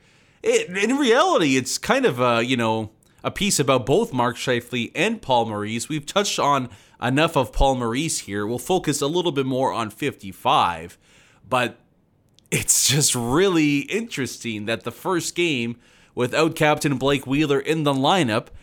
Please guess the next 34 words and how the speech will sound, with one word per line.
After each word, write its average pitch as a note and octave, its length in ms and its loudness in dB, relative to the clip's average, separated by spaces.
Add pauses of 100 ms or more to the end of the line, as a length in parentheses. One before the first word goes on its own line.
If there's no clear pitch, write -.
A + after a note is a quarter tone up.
(140)
saw D3 220 2
Mark A3 220 2
Scheifele G3+ 520 0
play D#3+ 320 2
one F3+ 480 0
of A3 80 -2
his F3 160 0
poorest G#3+ 420 0
games D3 360 0
of C#3+ 100 -4
the D3+ 140 -2
entire C#3+ 480 0
season, A#2 500 -6 (220)
at B3 100 2
a A#3+ 60 2
point E4 320 -2
where A3+ 100 2
you G#3+ 160 -2
would E3 180 0
think G3+ 360 -2
that D3 160 2
as, C3 340 0 (100)
you D3+ 120 -6
know, C#3 100 0
one A3 180 2
of F4 60 -6
the B3 100 -2
team's A#2 360 -2
leaders, C3 640 -4 (380)
you G#3 200 -2
would F3 200 2
elevate C#3 520 2
your A#2 100 0
game A#2 520 -2